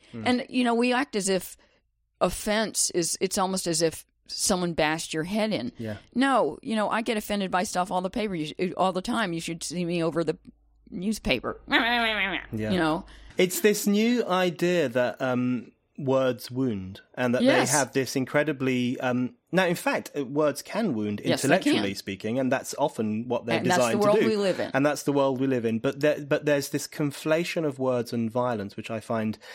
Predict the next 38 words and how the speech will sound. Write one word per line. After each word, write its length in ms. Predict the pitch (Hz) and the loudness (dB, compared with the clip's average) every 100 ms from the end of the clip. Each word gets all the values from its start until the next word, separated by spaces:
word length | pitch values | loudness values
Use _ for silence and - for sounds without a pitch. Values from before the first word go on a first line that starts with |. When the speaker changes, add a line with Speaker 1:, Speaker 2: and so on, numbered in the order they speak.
| - - _ | -20 -20 _
Speaker 1:
incredibly 540 | - 123 151 156 147 123 | -8 -2 2 0 0 0
worrying. 420 | 110 107 104 107 | 0 0 -2 -4
And, 220 | 127 123 | -2 -2
and 280 | 139 131 123 - - 98 139 | 0 -2 -2 -6 -18 -20 -10
the 140 | 135 | -4
thing 220 | - 214 | 0 2
that 140 | 170 131 | 2 2
I, 240 | 127 127 | 0 0
I 100 | 127 | -2
find 340 | 120 127 117 113 | -2 -2 -2 -6
very 220 | 131 123 120 | -4 -2 0
worrying 280 | 117 110 | -2 -2
about 280 | 107 104 82 | -2 -4 -6
hate 340 | - - 190 220 | -10 -4 -4 -4
speech, 420 | - 98 87 - | -8 -8 -8 -8
and, 240 | 123 113 104 | -6 -6 -6
and 240 | 113 104 | -8 -4
you're 200 | 110 110 | -4 -2
absolutely 400 | 131 - 123 113 | -4 -4 -4 -2
right 220 | 120 127 | 0 0
that 160 | 110 - | -2 -6
it's 140 | 113 | -10
been 240 | - 113 110 | -6 -2 -2
embraced 400 | 107 120 120 117 | 0 -2 -2 -6
in 120 | 107 | -4
Britain, 460 | 110 - 107 107 - | -4 -4 -6 -6 -6
uh, 140 | 127 113 | -6 -4
the 140 | 110 110 | -2 -2
idea 340 | 110 117 117 | 0 0 0
of 80 | 101 | 0
it, 120 | 107 - - - | -6 -8 -20 -6
and 200 | - 165 | 0 2
across 360 | 170 - 123 - | 0 0 -2 -2
Europe, 240 | 107 101 | -2 -2
there 120 | - 113 | -2 -4
are 60 | |
increasing 680 | 107 110 143 147 - 110 107 | -6 -4 -2 -2 -2 -4 -4
laws 540 | 113 110 107 101 135 | -2 -2 0 -2 -6